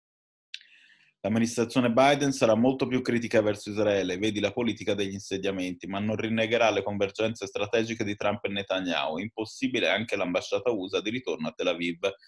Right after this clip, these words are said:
È l'opinione dell'ex premier britannico Tony Blair, intervistato da Repubblica. Quello è un grande incer-, scusate, "Quello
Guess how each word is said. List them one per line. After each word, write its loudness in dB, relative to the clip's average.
È 0
l'opinione 6
dell'ex 4
premier 4
britannico 2
Tony 4
Blair, 4
intervistato 0
da 2
Repubblica. 0
Quello 0
è 4
un 0
grande 4
incer-, 2
scusate, -4
"Quello 8